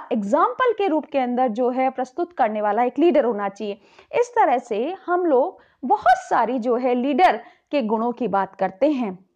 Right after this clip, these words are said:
लेकिन क्या इसी सभी तरह के गुण सभी में नहीं होते?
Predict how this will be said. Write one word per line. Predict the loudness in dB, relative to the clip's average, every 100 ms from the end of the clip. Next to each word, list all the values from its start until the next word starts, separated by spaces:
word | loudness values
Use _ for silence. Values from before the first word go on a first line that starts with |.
| -2
लेकिन | 0 2 -2 -8 -10 _ _ 2
क्या | 2 2 -2 -4
इसी | -2 2 2
सभी | 4 2 2
तरह | 2 0
के | -2 -4
गुण | -2 -4
सभी | -2 -4 -2
में | -2 0
नहीं | 0 0
होते? | -2 -4